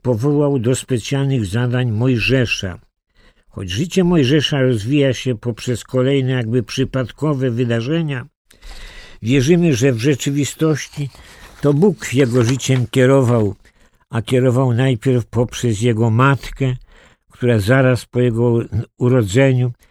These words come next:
nie pozwoliła utopić go w Nilu, ale przechowywała go w specjalnie dostosowanym do tego koszu, który ukrywała w szuwarach rzeki, a nad małym Mojżeszem ukrytym na brzegu rzeki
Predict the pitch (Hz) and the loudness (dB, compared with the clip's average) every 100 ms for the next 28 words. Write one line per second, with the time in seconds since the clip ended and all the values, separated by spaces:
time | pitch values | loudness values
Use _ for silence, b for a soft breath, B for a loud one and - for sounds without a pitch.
0 | b b - 131 - 147 110 127 170 214 | b b -2 -2 2 0 2 2 2 2
1 | 175 135 123 - 139 117 120 110 110 117 | 2 2 0 0 0 0 -2 0 0 0
2 | 85 123 151 139 117 98 _ b b b | 0 2 2 2 2 -2 _ b b b
3 | 104 117 120 - 131 - 127 120 123 131 | -4 -2 -2 0 -2 2 2 2 2 2
4 | 131 117 120 110 - 127 104 - 131 131 | 0 0 0 -2 -4 -4 -4 -2 0 0
5 | 127 110 120 - 123 107 110 123 127 123 | 0 0 -2 -2 -4 -2 -2 0 0 0
6 | 110 113 131 113 120 98 123 139 - - | -2 -2 -2 -2 -4 -4 -2 -2 -2 -8
7 | 131 - B B B B B B - 131 | -8 -10 B B B B B B -4 2
8 | 135 131 - 127 - 131 113 143 139 123 | 2 0 -4 -4 2 2 4 2 2 0
9 | - 131 123 139 139 135 110 101 127 127 | -2 0 2 2 2 2 0 2 2 2
10 | - 113 107 _ _ b b b 107 117 | -2 -10 -10 _ _ b b b -2 0
11 | 98 117 127 123 117 117 127 101 127 123 | 2 2 4 2 2 2 2 2 2 2
12 | - 120 117 - 135 - 120 113 117 101 | 0 0 -2 0 -2 0 0 0 0 -2
13 | 92 123 120 117 101 127 123 - 120 | 0 0 0 0 2 2 2 -2 -6